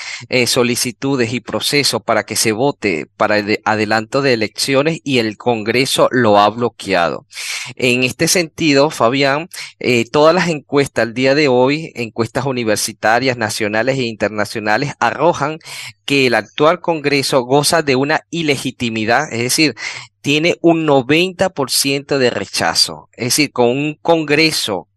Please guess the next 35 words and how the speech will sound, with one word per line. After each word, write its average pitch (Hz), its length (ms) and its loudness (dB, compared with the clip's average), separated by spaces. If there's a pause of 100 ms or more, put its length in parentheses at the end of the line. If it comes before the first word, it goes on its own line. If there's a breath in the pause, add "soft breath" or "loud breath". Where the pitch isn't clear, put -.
con 123 180 2
estas 147 280 -2
características, 143 1120 -2
es 135 160 -2
difícil 165 480 -4
que 135 100 -8
se 127 160 -2
negocie 131 520 0
porque 139 320 -2
no 131 200 -2 (140)
re-, 139 240 -2
no 139 160 -4
responde 160 720 0 (360 loud breath)
o 147 160 2
no 135 120 2
tiene 180 340 0
un 135 80 0
respaldo 120 480 0
popular. 82 580 -2 (360 loud breath)
Lo 127 180 2
que - 80 -6
está 147 220 -2
pidiendo 180 360 2
la 165 180 2
población 131 920 0 (100)
es 139 360 -2
que - 160 -2
exista 151 580 -2
elecciones 147 760 0
generales 117 580 0
del 110 180 -2
Congreso 135 800 -2
y 123 200 -6
del 104 280 2
presidente 135 880 -2